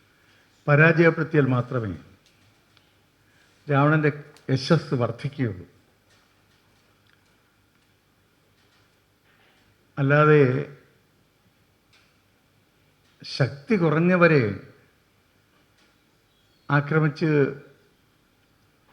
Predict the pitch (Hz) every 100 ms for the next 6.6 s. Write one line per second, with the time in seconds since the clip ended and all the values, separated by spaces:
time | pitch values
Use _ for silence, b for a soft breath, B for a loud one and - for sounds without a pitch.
0 | _ 151 135 151 147 147 147 127 139 139
1 | 120 117 110 101 95 _ _ _ _ _
2 | _ _ _ _ _ _ _ _ _ _
3 | 185 220 220 202 202 196 180 - - _
4 | _ _ _ _ - 147 151 165 160 143
5 | - 139 110 113 147 160 147 147 143 -
6 | 139 123 120 120 143 143